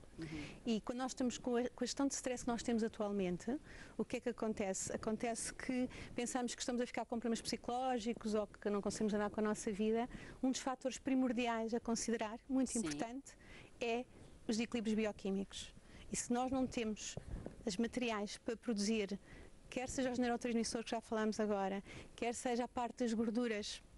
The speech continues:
Speaker 2: porque o cérebro é constituído por sessenta por cento de gordura. Se nós tivermos os bons ômega três, os ômega seis,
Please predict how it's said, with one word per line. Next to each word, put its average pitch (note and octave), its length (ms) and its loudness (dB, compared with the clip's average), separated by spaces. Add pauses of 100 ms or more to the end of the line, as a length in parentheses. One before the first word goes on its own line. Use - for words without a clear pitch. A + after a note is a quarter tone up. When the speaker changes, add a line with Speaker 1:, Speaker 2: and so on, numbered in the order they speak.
Speaker 2:
porque - 160 -8
o G#3+ 40 0
cérebro B3 480 0
é - 60 -4
constituído - 400 -2
por - 100 -10
sessenta - 640 0
por - 100 -8
cento C4 260 2
de - 60 -2
gordura. G#3 480 2 (360)
Se - 100 -10
nós A3 140 0
tivermos A#3 200 2
os A3 80 2
bons A#3+ 220 0
ômega A3+ 300 0
três, A3+ 320 0
os F#3+ 80 0
ômega G#3+ 280 4
seis, G3+ 520 -2